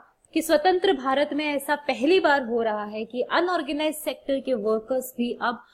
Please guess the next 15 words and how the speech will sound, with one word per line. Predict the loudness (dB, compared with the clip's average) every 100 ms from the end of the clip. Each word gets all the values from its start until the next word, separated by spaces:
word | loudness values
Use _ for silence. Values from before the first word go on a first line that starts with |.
| _ _
मंथली | -4 -2 -2 -2 -2
पेंशन | -4 -6 -4 -6 -6
पाएंगे। | -2 -2 -4 -6 -6 -6 -8 _ _ _ _ _ _ _ _ _ _ _ _ _ _ _ _ _ _ -4
इसी | -2
के | -2
साथ | 0 -2 -4 _
हमारा | -6 0 2
आज | 2 0 -2
का | -10
द | -8
हिंदू | -6 -6 -8 -10
की | -8
सुर्खियों | -8 -8 -8
का | -10
विश्लेषण | -12 -10 -8 -6 -8 -10